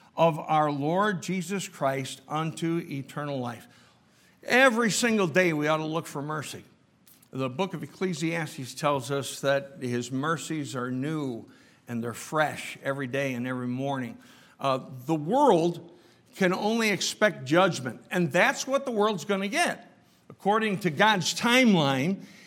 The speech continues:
after he takes the saints up, uh, and the, the blessed hope returns for his own, uh,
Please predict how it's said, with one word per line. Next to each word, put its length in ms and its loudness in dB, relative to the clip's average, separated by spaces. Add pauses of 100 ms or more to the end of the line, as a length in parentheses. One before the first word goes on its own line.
(180)
after 580 6
he 320 -2
takes 440 2
the 140 0
saints 600 2
up, 520 2 (260)
uh, 340 2 (100)
and 280 2
the, 120 0
the 160 -4
blessed 480 4
hope 400 2
returns 580 0
for 240 -4
his 300 0
own, 500 0 (540)
uh, 280 6